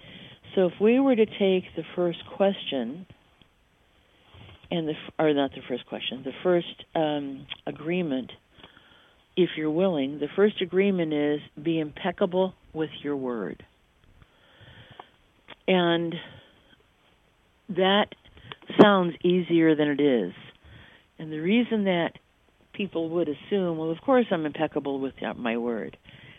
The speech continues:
You can always, cannot always assume that.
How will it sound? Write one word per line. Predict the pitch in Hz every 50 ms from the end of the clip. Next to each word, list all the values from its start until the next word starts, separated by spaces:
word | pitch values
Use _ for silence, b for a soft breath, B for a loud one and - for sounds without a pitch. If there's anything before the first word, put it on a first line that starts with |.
| B B B _
You | - 180 175
can | - - - 185 - _ -
always, | 185 190 196 208 214 214 220 - - -
cannot | - 180 175 180 190 196
always | 196 185 185 180 170 170 165 160 160 151 - -
assume | - 139 - - - 151 151 143 135
that. | 117 101 76 - - -